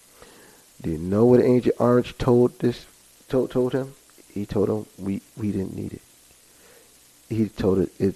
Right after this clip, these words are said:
he told us it was a waste of resources. Now, when was the last time he was in New York? That, that's all I wanna know. When was the, when was the last time he was in New York?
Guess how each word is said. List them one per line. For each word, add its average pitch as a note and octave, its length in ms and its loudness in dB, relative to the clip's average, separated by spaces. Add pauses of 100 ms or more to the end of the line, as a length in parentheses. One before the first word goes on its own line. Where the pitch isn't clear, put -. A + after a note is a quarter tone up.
(140)
he A2 100 -6
told F#2+ 220 -2
us - 120 -6
it - 100 -6
was F#2+ 160 -6
a E2 260 -8 (280)
waste F2 220 -10
of - 120 -14
resources. - 360 -20 (3000)
Now, - 280 -6 (1600)
when D#3+ 180 12
was D#3+ 120 8
the D3 60 12
last B2 280 8
time G#2+ 220 0
he G#2+ 120 -6
was G2 220 -6
in F#2 180 -8
New F2+ 80 -8
York? D2 180 -12 (380)
That, - 180 -4
that's - 320 -8
all D2 220 -8
I B1 40 -10
wanna G#1+ 220 -16
know. - 140 -18 (800)
When A#2+ 160 0
was A2+ 80 -2
the, - 220 -4
when A#2 140 -6
was G#2 100 -6
the F#2+ 80 -4
last - 240 -8
time - 160 -16
he F#2 60 -20 (100)
was F2+ 80 -20
in - 180 -20
New F2+ 80 -20
York? - 80 -20